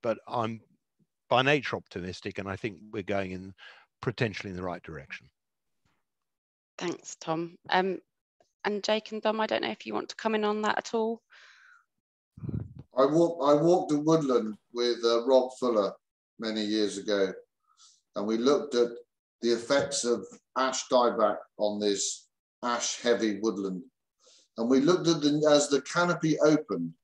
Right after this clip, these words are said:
Speaker 3: we looked at the species that were starting to colonize inside a semi-ancient woodland. And we saw, uh, hawthorn, and we saw holly. So,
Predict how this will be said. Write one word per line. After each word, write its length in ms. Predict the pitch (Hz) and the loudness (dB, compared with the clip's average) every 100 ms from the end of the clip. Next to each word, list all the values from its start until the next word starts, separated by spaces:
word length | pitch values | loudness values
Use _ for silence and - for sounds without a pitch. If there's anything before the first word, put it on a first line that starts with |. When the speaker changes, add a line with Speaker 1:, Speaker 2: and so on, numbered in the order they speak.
| _ - - - | _ -20 -20 -4
Speaker 3:
we 120 | 127 | 2
looked 240 | 127 160 143 | 4 4 2
at 160 | 147 | 0
the 100 | 127 | 0
species 720 | 131 - 156 165 - 131 113 104 | 0 2 4 2 2 0 0 -2
that 100 | 113 | -2
were 120 | 120 | 0
starting 580 | - 139 131 127 127 123 | 2 6 6 4 0 -2
to 180 | 120 120 | -6 -6
colonize 680 | - 143 139 113 107 101 95 | -2 2 4 4 4 2 0
inside 540 | 113 - 131 117 107 | -2 0 0 2 2
a 40 | 104 | 2
semi-ancient 760 | - 123 113 113 107 - 95 | 2 2 0 -2 -4 -6 -6
woodland. 380 | 107 98 92 80 80 _ _ _ _ _ - | -4 -4 -4 -6 -10 _ _ _ _ _ -4
And 120 | 107 | -2
we 160 | 120 117 | 2 2
saw, 640 | - 135 120 113 110 110 - _ _ | 2 4 6 6 6 2 -10 _ _
uh, 380 | - 98 95 95 - - - | 2 4 6 4 -2 -14 0
hawthorn, 720 | 165 160 - 135 101 87 76 - _ | 4 4 2 2 2 0 -4 -14 _
and 160 | 107 110 | -4 0
we 140 | 127 | 2
saw 340 | 123 131 127 117 | 2 2 4 2
holly. 540 | - 143 113 85 - _ _ _ _ | 2 0 2 0 -4 _ _ _ _
So, 460 | - - 131 131 | -6 4 6 6